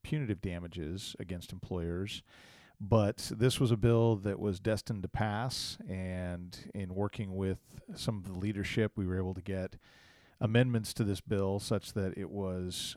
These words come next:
uh, palatable for restaurant owners and the hospitality industry in general. The bill will take about seven years to implement,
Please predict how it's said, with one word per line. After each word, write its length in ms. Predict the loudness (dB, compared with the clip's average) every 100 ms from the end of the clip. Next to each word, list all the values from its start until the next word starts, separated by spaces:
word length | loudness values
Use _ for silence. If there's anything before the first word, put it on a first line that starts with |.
| -8
uh, 240 | -8 -8 -6
palatable 580 | 0 2 2 2 -2 -2
for 280 | -4 -2 0
restaurant 500 | -2 -2 -4 -4 -6
owners 420 | -6 -4 -6 -6
and 60 | -8
the 60 |
hospitality 580 | -8 -10 -8 -6 -4 -4
industry 460 | -6 -8 -6 -6 -6
in 140 | -8
general. 440 | -8 -6 -4 -6 -8 -18 -20 -20 -20 _ -8
The 80 | -2
bill 480 | 2 4 4 0 -4
will 360 | 0 2 2
take 360 | 0 0 -2 -6 -6
about 240 | -2 -2
seven 380 | 0 2 2 0
years 340 | -2 0 0 -2
to 140 | -4
implement, 720 | -4 -2 0 2 0 -4 -12